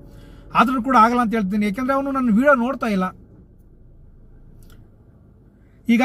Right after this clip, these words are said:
ಅಭ್ಯರ್ಥಿಗಳಿಗೆ, ಚಿಕ್ಕ ಮಕ್ಳಿಗೆ ಏನು ಕ್ಯಾ-, ಗಣಿತ ಪಾಠ ಮಾಡ್ದಂಗೆ ಆಗ್ತಾ ಇದೆ. ನಾನು ಸುಮ್ನೆ ಎಷ್ಟು ಹೇಳಿದ್ರು ಅರ್ಥ ಆಗ್ತಾ ಇಲ್ಲ.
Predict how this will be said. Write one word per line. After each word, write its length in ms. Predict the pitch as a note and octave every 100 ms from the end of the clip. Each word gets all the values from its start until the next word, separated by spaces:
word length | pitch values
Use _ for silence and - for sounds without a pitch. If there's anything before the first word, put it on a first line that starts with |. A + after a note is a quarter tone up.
| C4
ಅಭ್ಯರ್ಥಿಗಳಿಗೆ, 920 | A#3 F#3 C4+ B3+ C4+ C4+ C#4 C4 B3
ಚಿಕ್ಕ 300 | G3+ C4 G3
ಮಕ್ಳಿಗೆ 580 | C#4+ A3 C#4 A#3+ C#4 C4+
ಏನು 520 | B3+ C4 C4 A#3+ G#3+
ಕ್ಯಾ-, 720 | F3 G#3+ G3 F#3+ F3+ E3+ D#3 C#3+
ಗಣಿತ 280 | A3 C4+ C#4
ಪಾಠ 360 | A3+ A#3 A3+ C4
ಮಾಡ್ದಂಗೆ 380 | A3+ G#3+ A#3+ A3
ಆಗ್ತಾ 220 | G3 A3+
ಇದೆ. 140 | G#3
ನಾನು 180 | G3+ F3+
ಸುಮ್ನೆ 360 | E3+ F#3+ F#3 -
ಎಷ್ಟು 360 | F3 F3+ - C4+
ಹೇಳಿದ್ರು 320 | A#3 B3 C4+
ಅರ್ಥ 220 | F3+ -
ಆಗ್ತಾ 240 | A3 F#3+
ಇಲ್ಲ. 100 | G#3